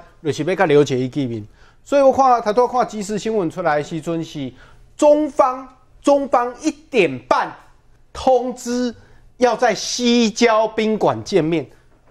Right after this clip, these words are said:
哎，不是巧遇哦，进前是讲有可能的巧遇哦，但是不是巧遇，是在西郊宾馆见面。各位，安尼就清楚了吧？绝对不可能用巧遇的方式嘛。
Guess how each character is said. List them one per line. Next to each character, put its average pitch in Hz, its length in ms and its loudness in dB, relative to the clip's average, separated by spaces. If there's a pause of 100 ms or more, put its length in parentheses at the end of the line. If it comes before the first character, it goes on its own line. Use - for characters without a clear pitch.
(180)
哎， 233 80 0
不 247 180 2
是 339 140 2
巧 208 340 0
遇 302 240 4
哦， 247 240 0 (320)
进 330 220 0
前 220 180 -4
是 185 100 -8
讲 285 180 0
有 240 120 -4
可 302 200 -2
能 269 140 2
的 202 120 -2
巧 180 360 -2
遇 285 240 -2
哦， 247 200 2 (340)
但 285 180 2
是 269 80 -10
不 208 240 -6
是 254 160 -4
巧 151 320 -4
遇， 208 180 -6 (160)
是 233 180 -12
在 226 180 0
西 240 480 -4
郊 220 380 0
宾 214 280 -4
馆 151 260 -4
见 160 160 -10 (100)
面。 123 120 -16 (580)
各 294 200 6
位， 240 180 -2 (380)
安 311 260 -2
尼 302 120 0
就 330 120 -2
清 247 220 0
楚 - 140 0
了 208 260 0
吧？ 135 260 -6 (720)
绝 254 100 2
对 330 160 -2
不 254 140 2
可 302 100 -4
能 277 100 -2
用 185 160 0
巧 175 280 -4
遇 277 100 -2
的 220 100 2
方 180 160 -4
式 175 200 -2
嘛。 120 200 -2